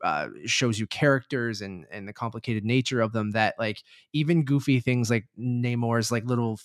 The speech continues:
f-, uh, flying feet or, like, um,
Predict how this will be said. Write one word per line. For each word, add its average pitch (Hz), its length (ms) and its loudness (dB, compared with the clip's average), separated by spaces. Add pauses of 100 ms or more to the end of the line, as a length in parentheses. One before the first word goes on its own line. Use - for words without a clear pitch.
(140)
f-, 139 80 -4
uh, 98 160 -8
flying 113 500 -2
feet - 680 -8
or, 110 380 -2
like, 110 480 -4 (400)
um, 143 600 4